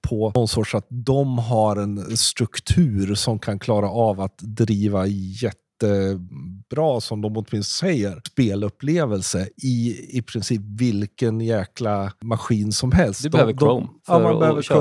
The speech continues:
Speaker 1: Chrome
Speaker 2: spelen.
Speaker 1: och kanske en Chromecast i T V:n.
Speaker 2: Ja.
Speaker 1: Och, eh, som det ser ut, den här handkontrollen är den som alla kommer vilja ha, det, för då kan man gå runt och spela hela tiden. Och det där är intressant, för jag menar, det, här, här blir ju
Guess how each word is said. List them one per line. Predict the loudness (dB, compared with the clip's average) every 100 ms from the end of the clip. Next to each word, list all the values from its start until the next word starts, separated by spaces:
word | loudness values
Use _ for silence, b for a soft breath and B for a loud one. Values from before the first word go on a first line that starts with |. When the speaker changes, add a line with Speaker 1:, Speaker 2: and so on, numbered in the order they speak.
| 4
Speaker 1:
Chrome |
Speaker 2:
spelen. | 2 4 4 2
Speaker 1:
och | 0
kanske | 0 2 0
en | 0
Chromecast | 2 2 0 0 0 0
i | -4
T | 0 2 2
V:n. |
Speaker 2:
Ja. | 2 0 B B B
Speaker 1:
Och, | -2 -2 -2 -16 -8
eh, | -4 -2
som | -2 0
det | 0
ser | 2 2
ut, | 2 2
den | -2
här | 0 2 2 0 -4 -2
handkontrollen | 0 0 -2 0 0 2 2 2 0 0
är | -2
den | 0 0
som | 0 -4 -4
alla | 0 2 0
kommer | 0 -2 0
vilja | 0 0
ha, | 2 2 0
det, | -4
för | -6 -6
då | -4
kan | -2
man | -2 -2
gå | 0 0
runt | 4 4 2 -2 -4
och | -2 -2
spela | -2 0 2 2
hela | 0 0 0
tiden. | -2 -4 -6 B B
Och | 0 0
det | -2 -2
där | 0 0
är |
intressant, | -2 -2 0 0 0 0
för |
jag | 2
menar, | 2 0
det, | -2 -8 -10 -16 -8
här, | -2 0 0 0
här | 0
blir | 2 0
ju | 0